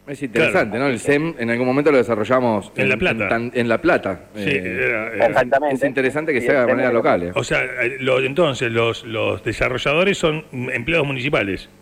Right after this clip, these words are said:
Speaker 3: Son empleados municipales.
Speaker 2: Qui-, quizás a uno lo tenían, no
Speaker 3: Haciendo
Speaker 2: sé, eh, eh, no sé, en el cementerio y,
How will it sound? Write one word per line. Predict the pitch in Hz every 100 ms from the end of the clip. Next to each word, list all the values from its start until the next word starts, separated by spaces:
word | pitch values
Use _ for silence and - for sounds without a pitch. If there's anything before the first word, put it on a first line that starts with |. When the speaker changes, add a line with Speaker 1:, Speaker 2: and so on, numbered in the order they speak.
| - - - - _ - -
Speaker 3:
Son | 170
empleados | 190 151 165 156
municipales. | 151 143 165 202 208
Speaker 2:
Qui-, | -
quizás | 175 214 220
a |
uno | 214 233
lo | 214 170
tenían, | 170 190 175 165
no |
Speaker 3:
Haciendo | 160
Speaker 2:
sé, | 190 147
eh, | 127 117 117 127 110 107 104
eh, | 98
no | 98
sé, | - 92 98
en | 101
el | 101 98 95 92
cementerio | 87 101 117 139 95 92 90
y, | 104 98 95 92